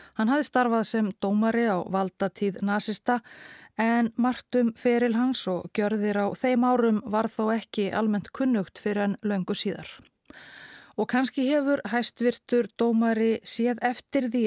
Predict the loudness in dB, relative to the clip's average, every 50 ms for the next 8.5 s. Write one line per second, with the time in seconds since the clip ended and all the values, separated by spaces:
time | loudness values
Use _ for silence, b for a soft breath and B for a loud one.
0 | 2 0 -2 -2 -2 -2 -2 0 0 0 -2 -2 -2 -6 -12 -12 -6 -4 -2 -2
1 | -2 -4 -4 -4 -2 0 0 0 0 0 0 2 2 4 4 2 2 0 B B
2 | B B B B B B _ -4 -4 -4 -4 -6 -10 -18 -20 -12 -6 -4 -4 -4
3 | -4 -4 -6 -6 -4 -2 -4 -4 -4 -6 -10 -10 -8 -6 -6 -8 -6 _ -2 0
4 | 0 0 0 0 0 0 0 0 0 0 0 0 0 -2 -2 -2 0 0 0 0
5 | 2 2 0 0 0 -2 -2 -2 -2 -2 -2 -2 0 0 -2 -4 -4 -8 _ -6
6 | -4 -4 -4 -4 -6 -4 -4 -2 -2 -4 -6 -10 -6 -4 -2 -2 -2 -2 -4 -4
7 | -2 0 0 0 0 0 0 0 0 0 0 0 0 0 0 0 -2 -2 -4 -6
8 | -6 -8 -8 -2 0 0 0 2 0 -4